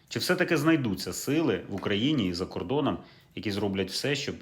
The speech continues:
це відтермінувати подалі? Але куди відтерміновувати? Трамп прийде на свою посаду і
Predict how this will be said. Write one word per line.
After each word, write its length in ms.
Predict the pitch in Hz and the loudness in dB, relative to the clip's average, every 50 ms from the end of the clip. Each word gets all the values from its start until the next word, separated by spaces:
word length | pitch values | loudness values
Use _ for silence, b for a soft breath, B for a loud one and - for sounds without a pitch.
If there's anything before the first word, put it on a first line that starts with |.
| - b b b b b b | -16 b b b b b b
це 160 | - - 113 | -4 0 0
відтермінувати 960 | 117 113 98 - - 113 104 98 98 95 95 90 107 113 120 117 - 104 92 - - - - _ _ _ _ _ _ _ _ _ _ _ _ _ _ _ _ _ _ _ _ - - _ _ _ _ _ _ _ _ - _ - - | 0 0 0 0 0 2 2 2 2 0 0 0 2 2 2 2 0 -4 -4 -4 -8 -20 -20 _ _ _ _ _ _ _ _ _ _ _ _ _ _ _ _ _ _ _ _ -20 -20 _ _ _ _ _ _ _ _ -20 _ -8 0
подалі? 440 | - 113 101 98 85 80 78 80 - - - _ B B B B B B B B B | 0 2 4 4 2 2 0 -6 -12 -18 -20 _ B B B B B B B B B
Але 200 | - 139 160 165 | 0 0 0 2
куди 240 | 170 185 170 180 | 0 2 2 4
відтерміновувати? 800 | 143 120 - - 110 101 101 98 92 85 82 78 82 85 - - - - - _ _ _ _ _ - - | 4 4 2 0 -2 -2 0 0 -2 -2 -2 -4 -6 -8 -12 -14 -16 -20 -20 _ _ _ _ _ -8 0
Трамп 280 | - 143 156 151 139 - | 6 6 6 6 4 2
прийде 260 | 139 139 131 123 123 | 2 2 2 4 4
на 100 | 120 117 | 2 2
свою 260 | 117 - 123 117 113 | 0 0 -2 -2 -2
посаду 540 | - - 120 - - 170 175 175 160 156 156 b b b b b b b b - _ - | -2 -4 -4 0 2 2 2 2 0 -4 -4 b b b b b b b b -20 _ -8
і 440 | 107 107 107 104 104 104 98 98 | -4 -2 0 0 2 2 2 0